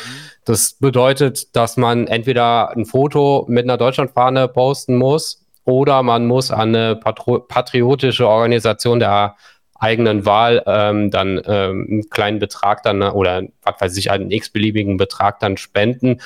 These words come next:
und dann drei weitere Leute nominieren, äh, die dann Gleiches machen müssen. Und das finde ich halt auch eine,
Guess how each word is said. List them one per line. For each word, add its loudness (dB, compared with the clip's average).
und 0
dann 0
drei -2
weitere 0
Leute 2
nominieren, 2
äh, 0
die -2
dann -2
Gleiches -2
machen -4
müssen. -4
Und 2
das 0
finde -2
ich -4
halt -4
auch -2
eine, 0